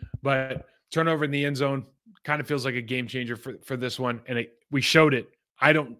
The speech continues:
I'm not gonna put that all on him. Keys to victory. Did we do these things?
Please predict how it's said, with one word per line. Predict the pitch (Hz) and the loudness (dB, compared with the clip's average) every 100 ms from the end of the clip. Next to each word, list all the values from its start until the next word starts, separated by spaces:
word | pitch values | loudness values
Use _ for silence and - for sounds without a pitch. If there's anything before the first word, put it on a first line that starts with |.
| _ | _
I'm | 131 147 | -2 0
not | 135 | 0
gonna | - | -2
put | 120 131 | -4 -4
that | 120 117 | -2 -2
all | 113 107 | -2 -4
on | 95 | -8
him. | 98 - _ _ _ _ _ _ _ _ _ _ _ - - | -14 -16 _ _ _ _ _ _ _ _ _ _ _ -20 -2
Keys | 185 175 | 0 0
to | 147 | 0
victory. | 147 143 110 - _ _ _ _ _ _ _ _ _ - - - - - | 0 0 -8 -8 _ _ _ _ _ _ _ _ _ -20 -8 -8 -8 -12
Did | - 139 | -10 -8
we | |
do | 127 147 147 | -4 -2 -2
these | 127 - | -6 -10
things? | 110 95 95 | -14 -16 -18